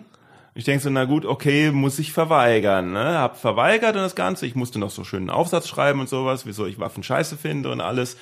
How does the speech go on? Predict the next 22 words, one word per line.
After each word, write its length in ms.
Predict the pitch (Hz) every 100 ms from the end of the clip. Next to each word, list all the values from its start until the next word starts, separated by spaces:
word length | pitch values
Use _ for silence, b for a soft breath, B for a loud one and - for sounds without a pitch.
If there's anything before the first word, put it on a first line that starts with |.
| B B B B - 185
Mm. 340 | 165 147 151 143 143 117 101 - _
Und, 720 | - 135 139 135 135 131 131 92
äh, 120 | 123
hab 160 | 117 117
mich 100 | 113
dann 160 | 113
auch 80 | 101
bei 120 | 117
der 100 | 110
Stelle 260 | 110 107 101
einge-, 360 | 120 180 180 -
angemeldet 800 | 190 220 208 208 214 208 208 196
und 160 | 123
alles. 360 | 123 170 170 160
Und 220 | 120 120
dann 220 | 127 160
hieß 400 | 156 160 156 160
es 160 | 160 151
auf 240 | - 113
einmal 480 | 95 120 135 139 135
vom 240 | - 104 98
Amt, 480 | - 247 208 -